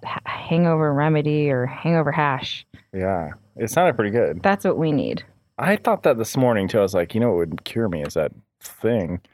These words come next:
Speaker 1: That hash.
Speaker 2: Ugh, sounds so good.
Speaker 1: Um, so anyway, is that it for Libation Corner? Are you gonna smoke some weed, baby? Let me
Speaker 2: Yeah, I
Speaker 1: hand
Speaker 2: think I
Speaker 1: you
Speaker 2: might do that.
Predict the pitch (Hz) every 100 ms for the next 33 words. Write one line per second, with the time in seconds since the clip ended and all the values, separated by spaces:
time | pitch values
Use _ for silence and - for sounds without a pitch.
0 | _ 185 175 190 226 220 - - 123 117
1 | - - - - - - - - - 101
2 | 98 87 101 95 92 87 87 - _ _
3 | _ - 240 247 254 247 - 277 311 294
4 | 220 220 220 226 233 302 311 320 320 302
5 | 277 269 269 262 277 247 254 262 254 262
6 | 247 254 233 233 240 247 254 269 _ _
7 | - 208 233 233 185 233 247 233 196 143
8 | 123 120 113 117 147